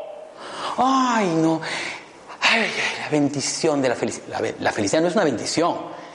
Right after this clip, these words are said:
Es una decisión diaria. Diaria, todos los días. No es que, "Ay, mañana empiezo". No, pues ya,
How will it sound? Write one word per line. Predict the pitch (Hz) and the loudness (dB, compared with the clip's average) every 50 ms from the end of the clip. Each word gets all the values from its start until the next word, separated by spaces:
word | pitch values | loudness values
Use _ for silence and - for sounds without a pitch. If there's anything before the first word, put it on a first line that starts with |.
| - - - - - - - - - - - - - - - - - | -10 -10 -10 -8 -8 -10 -10 -10 -12 -12 -14 -14 -16 -18 -18 -16 -10
Es | - 175 165 - | -8 -6 -4 0
una | 226 226 208 190 | 0 0 0 2
decisión | 180 233 277 302 - - 320 320 359 359 339 - - - - - - - - - - - - - - 262 311 370 415 427 440 440 415 359 262 196 165 147 123 113 101 90 - - - - | 2 2 2 2 2 2 4 4 4 4 0 -4 -10 -14 -14 -18 -20 -20 -20 -12 -8 -6 -2 2 6 6 8 8 8 8 8 8 8 8 6 6 4 0 -2 -2 -6 -8 -12 -14 -10 -4
diaria. | 165 170 233 269 311 311 311 370 403 403 392 381 330 262 180 160 143 147 - - - - - - - - - - | 2 4 6 6 6 6 6 4 4 6 6 6 6 6 6 4 2 -2 -6 -10 -12 -14 -16 -18 -20 -20 -16 -2
Diaria, | - 160 226 233 269 294 240 180 - - - | 2 4 4 6 6 4 4 4 2 0 0
todos | - 127 135 147 214 | 2 2 4 6 6
los | 240 247 226 190 | 4 4 2 2
días. | 285 339 370 381 262 151 - - - - - - - - - - - - - - - | 4 4 6 6 6 4 2 -2 -6 -8 -8 -10 -14 -16 -18 -20 -20 -20 -20 -4 0
No | 156 180 | 2 2
es | 170 | 2
que, | 175 - - - - - - | 2 0 -2 -6 -8 -4 0
"Ay, | 233 285 | 2 4
mañana | 285 269 247 254 247 233 | 4 6 6 6 6 4
empiezo". | 220 156 156 175 165 - - - | 4 4 4 2 2 2 0 0
No, | 101 - 180 208 | 2 4 4 4
pues | 160 113 95 | 2 0 0
ya, | 95 90 - | 0 0 -2